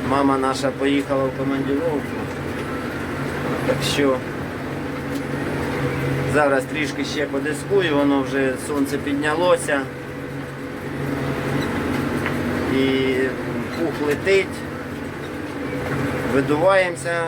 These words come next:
кожні півгодини. Та й таке.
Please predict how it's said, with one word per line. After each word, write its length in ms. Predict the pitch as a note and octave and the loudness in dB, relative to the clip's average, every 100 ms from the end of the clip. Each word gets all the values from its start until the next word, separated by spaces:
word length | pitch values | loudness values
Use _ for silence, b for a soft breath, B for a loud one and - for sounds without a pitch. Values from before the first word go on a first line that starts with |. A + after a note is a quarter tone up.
| D#3 D3+ | -4 -2
кожні 260 | E3+ D#3 | 0 0
півгодини. 760 | C#3+ D#3+ D#3 D#3+ D3 D#3+ D3+ C#3+ C#3 C#3+ C#3 - - - - - - - - - - - - - - - - - - - - - - C#4 | -4 -4 -4 -2 -2 -2 0 -2 -2 -4 -6 -4 -4 -4 -4 -4 -4 -4 -4 -2 -2 -2 0 -2 -2 -2 -2 -2 -2 -2 -2 -2 0 2
Та 60 | D#3+ | 2
й 80 | C#3+ | 4
таке. 380 | D3+ C3 B2 | 2 0 0